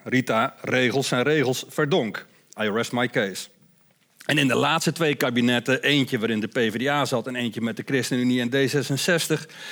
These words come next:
is dit beleidsterrein weer aan een V V D'er gegeven. Op de een of andere manier krijgt altijd de partij die het minste aantal vreemdelingen toe wil laten de verantwoordelijkheid over het vreemdelingenbeleid. Inclusief het verblijf van uitgeprocedeerde, gewortelde kinderen.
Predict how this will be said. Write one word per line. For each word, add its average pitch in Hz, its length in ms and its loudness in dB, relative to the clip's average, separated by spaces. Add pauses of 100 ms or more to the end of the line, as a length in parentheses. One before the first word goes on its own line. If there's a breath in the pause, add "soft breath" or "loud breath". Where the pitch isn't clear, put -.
(200 loud breath)
is 196 160 2
dit 175 180 0
beleidsterrein 113 760 0
weer 151 320 2
aan 131 180 0
een 123 80 0
V 135 220 2
V 123 80 -2
D'er 160 320 2
gegeven. 113 540 0 (580 loud breath)
Op 165 180 -2
de 170 140 0
een 220 160 4
of 175 80 2
andere 175 200 2
manier 170 260 4
krijgt 156 220 0
altijd 180 380 0
de 160 80 0
partij 156 420 0
die 131 140 2
het 110 120 0
minste 160 580 0
aantal 143 320 0
vreemdelingen 185 540 2
toe 170 140 2
wil 147 100 2
laten 127 540 0
de 127 100 -4
verantwoordelijkheid 135 760 0
over 139 220 0
het 156 80 2
vreemdelingenbeleid. 104 920 0 (600)
Inclusief 156 500 2
het 139 120 -6
verblijf 117 380 0
van 131 120 -6
uitgeprocedeerde, 123 1000 0
gewortelde 131 520 0
kinderen. 101 460 -4